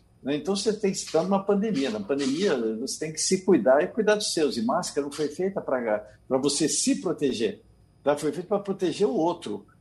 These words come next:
Então, aquela história, eu que protejo, você me protege.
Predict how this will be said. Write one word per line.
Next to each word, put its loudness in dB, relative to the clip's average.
Então, 0
aquela 2
história, 0
eu 0
que -8
protejo, -4
você -4
me -2
protege. -4